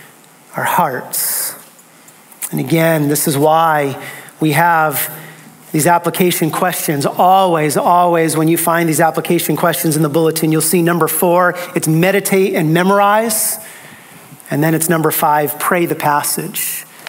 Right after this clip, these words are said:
Hide God's word in your heart by meditating on it and then praying it as well. But look at verse twenty-three.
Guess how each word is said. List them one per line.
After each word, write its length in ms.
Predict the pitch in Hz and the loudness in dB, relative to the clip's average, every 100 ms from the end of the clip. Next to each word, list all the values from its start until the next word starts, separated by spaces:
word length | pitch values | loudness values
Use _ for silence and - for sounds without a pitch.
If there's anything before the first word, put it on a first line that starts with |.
| - - - | -20 -20 -20
Hide 560 | - 160 160 151 135 - | -4 0 0 -2 -6 -2
God's 240 | 151 143 | -2 0
word 260 | 151 160 156 | 0 2 2
in 140 | 147 | 0
your 100 | 143 | -2
heart 300 | 139 165 151 | 0 -2 -2
by 100 | 143 | -2
meditating 640 | 143 160 170 170 180 170 165 | 0 0 0 0 0 0 2
on 200 | 160 160 | 2 0
it 100 | 170 | 0
and 140 | 151 | 0
then 140 | 147 143 | 0 -2
praying 460 | - 160 151 135 | -2 -2 0 -2
it 360 | 131 - - - - - - - - - - - - - - - - - | -4 -6 -6 -8 -12 -20 -20 -20 -20 -20 -20 -20 -20 -20 -20 -20 -16 -10
as 160 | 131 131 | -6 -2
well. 460 | 143 135 127 131 - - - - - - - - - | 0 0 -4 -8 -12 -16 -16 -18 -20 -20 -20 -10 -2
But 60 | |
look 160 | 170 190 | 0 2
at 80 | 165 | 2
verse 200 | 170 - | 0 0
twenty-three. 680 | - 151 135 - 139 135 | -2 -2 -2 -2 -2 -4